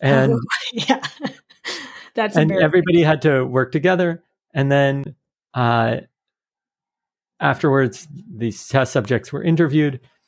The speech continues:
Speaker 1: and the person with the T-shirt was asked, "What percentage of people noticed your really embarrassing T-shirt?" And he said, like, "Probably half of everyone." And then when people were interviewed,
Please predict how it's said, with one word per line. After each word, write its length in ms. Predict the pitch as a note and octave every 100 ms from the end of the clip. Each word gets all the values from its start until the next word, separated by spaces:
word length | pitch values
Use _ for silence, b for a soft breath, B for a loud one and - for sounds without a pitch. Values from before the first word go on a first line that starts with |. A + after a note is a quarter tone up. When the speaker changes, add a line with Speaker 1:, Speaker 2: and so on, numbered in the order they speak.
| _ _ _ -
Speaker 1:
and 200 | C3 A#2+
the 60 |
person 300 | A2+ D#3 D#3
with 100 | C3
the 80 | A#2
T-shirt 380 | - B2+ - C3+
was 120 | A2+
asked, 300 | B2 A2+ -
"What 180 | C3+ D3
percentage 340 | C3+ C#3+ B2
of 100 | A#2
people 260 | - B2 A#2+
noticed 400 | A2+ A2 A2 -
your 320 | A2 G#2+ G2+
really 320 | - A2+ G#2+
embarrassing 420 | G2+ G#2 G2+ A2+
T-shirt?" 380 | G2 G#2 - C3
And 120 | D3
he 60 | A2
said, 180 | - -
like, 240 | C#3 - _ _ _ -
"Probably 220 | C#3 G#2+
half 340 | - A2+ -
of 100 | -
everyone." 420 | - C3 - - G3+ B B B B B _
And 220 | C3 C3
then 140 | C3+ C3+
when 140 | B2+
people 220 | B2+ C3
were 100 | B2+
interviewed, 640 | D#3 D3+ D3+ B2+ C3 B2